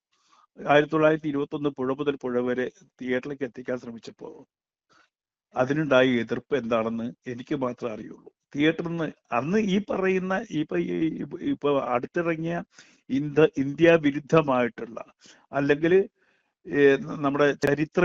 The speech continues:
വിരുദ്ധമായിട്ടുള്ള വൻ സിനിമയ്ക്ക് കൊടുക്കുന്ന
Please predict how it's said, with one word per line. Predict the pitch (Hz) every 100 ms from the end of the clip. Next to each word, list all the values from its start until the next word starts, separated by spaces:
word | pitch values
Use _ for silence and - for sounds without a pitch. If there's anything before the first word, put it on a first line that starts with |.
| 160
വിരുദ്ധമായിട്ടുള്ള | 139 147 147 175 165 147 139 - 135 151 - _ _ - 127
വൻ | 147 190 202 -
സിനിമയ്ക്ക് | 160 143 156 143 160 -
കൊടുക്കുന്ന | 131 131 131 127